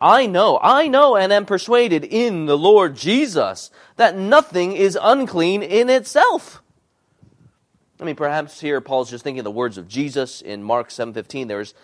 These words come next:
nothing," uh, or I believe it's, like, fifteen to twenty. I'll highlight one of those verses. "There is nothing outside a person that by going into him can defile him." In other words, you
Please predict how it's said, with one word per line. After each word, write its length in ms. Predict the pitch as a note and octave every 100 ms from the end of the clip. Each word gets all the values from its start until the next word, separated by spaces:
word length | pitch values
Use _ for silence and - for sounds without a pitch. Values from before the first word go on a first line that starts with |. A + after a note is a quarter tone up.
| _ _
nothing," 560 | B2 C3+ - A2+ G#2+ _ _ _ _ _ _
uh, 280 | - F#2+ E2
or 100 | G#2+
I 40 |
believe 260 | A2+ A#2+ G#2+
it's, 120 | G2+
like, 160 | G2
fifteen 600 | - _ - C3 - C3
to 60 | G#2
twenty. 460 | - B2+ A2+ G2 A#2 _ _ _ -
I'll 80 | G2+
highlight 320 | A#2+ G#2+ F2+
one 100 | B2+
of 60 |
those 140 | A2 G2
verses. 420 | G2 F#2+ F#2+ F#2
"There 200 | - C3+
is 120 | B2
nothing 340 | A#2 D3+ C#3+ B2+
outside 420 | D3+ D#3+ - C3
a 60 | A#2
person 520 | E3 F3 - B2 B2 _ _
that 160 | C#3+ C#3+
by 100 | C3
going 300 | C#3+ C#3 C3+
into 500 | F#3 G#3 A3+ F3 C#3
him 320 | D#3 D#3+ F3
can 320 | G3+ F#3+ G#3
defile 460 | G3 G#3 A#3 A3+ C3
him." 120 | G2+
In 60 |
other 140 | C3 F#3
words, 200 | E3+ D3
you 200 | F3+